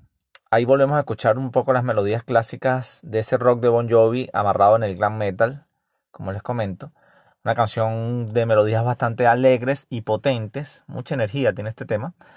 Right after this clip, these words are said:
Y la lírica trata de una pareja de infieles que ha decidido, mm, vivir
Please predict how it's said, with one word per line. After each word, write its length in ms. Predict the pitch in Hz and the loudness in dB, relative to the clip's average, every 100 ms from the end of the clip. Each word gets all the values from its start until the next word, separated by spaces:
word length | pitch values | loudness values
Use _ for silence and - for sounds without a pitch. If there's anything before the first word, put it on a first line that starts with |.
| _ _ - | _ _ -8
Y 120 | 135 | 0
la 100 | 131 | 2
lírica 600 | 143 160 156 - 202 - - | 2 0 -2 0 0 0 -4
trata 480 | 147 143 143 165 165 | 2 2 4 2 0
de 1120 | 156 147 143 139 135 135 127 123 120 113 101 - | 0 -4 -4 -2 -2 -2 -4 -4 -6 -8 -10 -10
una 260 | 135 208 | -8 -6
pareja 1000 | 190 156 156 160 180 180 180 175 170 175 _ - | -2 -2 -2 -2 -2 0 0 -2 -6 -10 _ -12
de 200 | 120 135 | -6 -4
infieles 560 | 139 - 165 165 180 | -4 -6 -4 0 -2
que 140 | - 143 | 0 -2
ha 80 | |
decidido, 840 | 160 170 - 139 160 165 165 180 180 _ _ _ _ _ _ _ _ _ - | -2 -4 -6 -6 -6 -4 -2 -4 -6 _ _ _ _ _ _ _ _ _ -14
mm, 480 | 127 127 123 120 | -10 -8 -8 -10
vivir 520 | 120 135 135 160 180 | -6 -4 -2 -4 -6